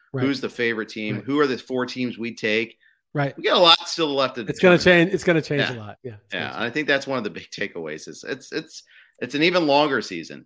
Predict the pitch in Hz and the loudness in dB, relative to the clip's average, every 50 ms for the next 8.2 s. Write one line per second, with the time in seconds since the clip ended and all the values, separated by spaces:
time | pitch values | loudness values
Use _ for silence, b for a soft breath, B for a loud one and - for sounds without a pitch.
0 | _ - 85 85 85 82 82 85 85 87 90 92 95 92 95 95 92 92 - _ | _ -12 -10 -8 -6 -6 -6 -6 -6 -8 -8 -8 -8 -8 -8 -8 -10 -12 -14 _
1 | - 107 107 87 104 110 98 107 101 98 95 - 98 - - 85 80 85 82 76 | -12 -12 -10 -8 -8 -8 -8 -6 -6 -6 -6 -8 -10 -14 -14 -16 -14 -14 -14 -14
2 | 69 71 67 - 67 65 - _ _ b b b b b b b b - - 202 | -16 -18 -18 -16 -16 -16 -16 _ _ b b b b b b b b 6 8 8
3 | 170 147 123 180 202 202 226 233 214 196 202 196 196 196 202 196 196 - 196 180 | 8 8 8 4 4 4 4 2 4 6 6 6 6 6 4 2 2 2 0 2
4 | 180 170 - - 156 160 - 170 165 160 - - 165 165 160 - - - 160 160 | 2 0 2 0 0 2 2 2 2 2 0 -2 -4 -4 -4 -6 -4 -4 -2 -2
5 | 151 139 131 120 117 117 127 151 156 147 151 156 147 - 147 127 123 110 - - | 0 2 2 2 0 0 -2 -4 -2 0 0 0 0 0 -4 -6 -6 -6 -6 -8
6 | - - 147 156 151 - 151 117 107 131 135 139 143 143 135 127 - 135 131 135 | -10 -6 -4 -4 -4 -4 -8 -8 -6 -4 -4 -4 -4 -6 -8 -8 -8 -6 -6 -6
7 | 135 - 143 - - 147 - - 123 120 120 - - 127 110 120 117 117 120 123 | -6 -6 -8 -6 -6 -6 -6 -4 -6 -6 -6 -6 -8 -10 -10 -10 -8 -4 -2 -2
8 | 139 160 175 | -2 -2 -4